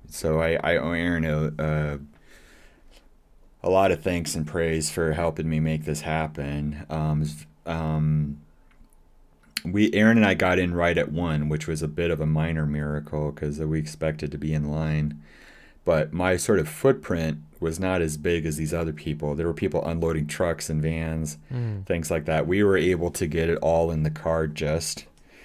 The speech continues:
Speaker 1: and, um, so we got in. But I got in right at one, and I'm like, "Oh, yeah, you know, I'm just, I'm excited. I'm gonna set it up and, you know, something new." And there's no table.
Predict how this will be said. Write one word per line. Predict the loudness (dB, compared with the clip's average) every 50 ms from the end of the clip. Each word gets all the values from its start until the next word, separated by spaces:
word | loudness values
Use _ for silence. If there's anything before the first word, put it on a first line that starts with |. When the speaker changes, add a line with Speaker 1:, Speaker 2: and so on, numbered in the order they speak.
| -20 -20 -20 -20 -20 -20 -18 _ -4
Speaker 1:
and, | -2 -2 0 0 0 0 0 0 -2 -4 -8 -14 -18 -20 -14 _ -6
um, | -4 -2 0 0 0 0 -2 -2 -4 -4 -4 -6
so | -4 -2 0 2
we | 2 4
got | 4 6 6 6
in. | 4 4 2 0 0 2
But | 2 2 2 0
I | -2 2
got | 4 6 8 10 10
in | 10 8 8 8
right | 8 10 10 10
at | 10 8
one, | 6 6 4 4 4
and | 4
I'm | 4 4
like, | 2 0 -2 -6
"Oh, | -10
yeah, | -8 -6 -4 -2
you | 0 2 2
know, | 4 4
I'm | 4
just, | 4 2 2
I'm | 2 0 0
excited. | -2 -2 0 2 4 6 6 6 4 4
I'm | 2
gonna | 0 -2 -2
set | -2 0 2 2
it | 4 4 4
up | 4 4 2 0 0
and, | 0 0 0 -2 -4 -6 -12 -18 -20 -20 -20 -20 -20 -20 -20 -20 -20 _ _ _ _ _ -20 -10 -2
you | 0 2 2
know, | 2 2 0 0
something | 0 0 2 2
new." | 2 2 2 2
And | 2 0 0
there's | 0 0 2 4
no | 4 4 4
table. | 4 2 4 4 4 4 2 0 -4 -6